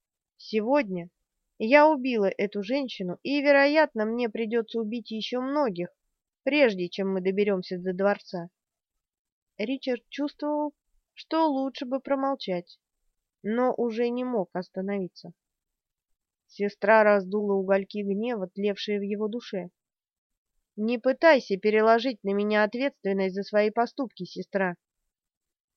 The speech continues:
Даже в темноте он увидел, как изменился цвет её лица.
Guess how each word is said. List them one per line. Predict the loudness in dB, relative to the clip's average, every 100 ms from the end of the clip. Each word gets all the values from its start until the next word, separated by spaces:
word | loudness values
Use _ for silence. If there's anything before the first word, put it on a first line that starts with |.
| _ _ _ _ -10
Даже | -4 -2 -2 -6
в |
темноте | -8 -6 -4 -4 -4 -4
он | -2 -4
увидел, | -4 -6 -4 -6 -6 _ _ -6
как | -4 0
изменился | -2 -2 -4 -4 -6 -10
цвет | -6 -4 -2
её | -2 -4
лица. | -6 -8 -10